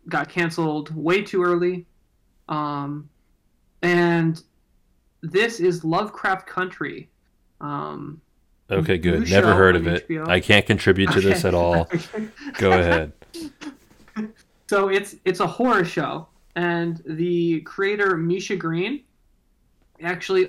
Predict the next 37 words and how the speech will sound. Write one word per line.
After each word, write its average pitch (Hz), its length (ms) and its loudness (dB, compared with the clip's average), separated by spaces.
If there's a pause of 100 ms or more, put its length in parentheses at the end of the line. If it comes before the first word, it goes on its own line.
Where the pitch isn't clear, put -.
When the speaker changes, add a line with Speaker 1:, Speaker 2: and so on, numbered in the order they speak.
Speaker 1:
also 202 340 -2
got 196 220 0
another 180 500 0
show 208 220 -2
canceled 165 640 -8 (320)
that, 170 160 0
uh, 165 340 0
was 170 440 -2 (680)
critically 226 480 0
acclaimed, 170 600 -4
uh, 151 260 -4
Underground. 165 760 -2 (400)
It 175 60 -2
was 170 120 0
on 165 240 0
Hulu. 165 500 -2 (360)
Um, 156 480 -4
that 233 220 0
one 226 200 -2
didn't 208 200 -2
have 208 260 -2
the 185 100 -2
ratings, 165 560 -4
so 156 220 -8
that 180 280 -2
made 170 440 -2 (200)
a 180 60 -2
little 214 220 -2
more 196 200 0
sense. 156 540 -8 (380)
Um, 165 340 -4
the 180 120 -2
reason 285 380 2
I'm 214 180 -2
doing 185 220 2
Lovecraft 160 420 -4
Co-, - 180 -12